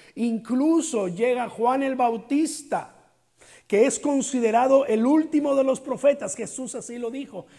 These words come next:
¿verdad? Es considerado el último de los profetas, aquel que iba a preparar el camino del Señor. Y el mensaje de, de, de Juan el Bautista fue, ¿se acuerdan?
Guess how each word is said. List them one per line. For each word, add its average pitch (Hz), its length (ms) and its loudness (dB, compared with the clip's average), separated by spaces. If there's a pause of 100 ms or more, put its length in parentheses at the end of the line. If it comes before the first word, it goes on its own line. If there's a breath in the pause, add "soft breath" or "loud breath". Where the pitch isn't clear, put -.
(120 soft breath)
¿verdad? 214 560 -2
Es - 140 -10
considerado 269 680 -2
el 247 160 0
último 269 500 -4
de 254 80 -2
los 254 140 -2
profetas, 254 560 0 (180 loud breath)
aquel 269 400 4
que 269 160 0
iba 294 180 4
a 277 140 0
preparar 247 880 4
el 226 180 0
camino 277 540 0
del 277 160 0
Señor. 208 640 -2 (280 loud breath)
Y 247 200 4
el 247 140 4
mensaje 254 840 0
de, 262 240 2
de, 233 180 2
de 233 120 -2
Juan 285 320 0
el 285 100 -6
Bautista 247 580 -2
fue, 302 680 -4 (420)
¿se - 140 -16
acuerdan? 254 440 -6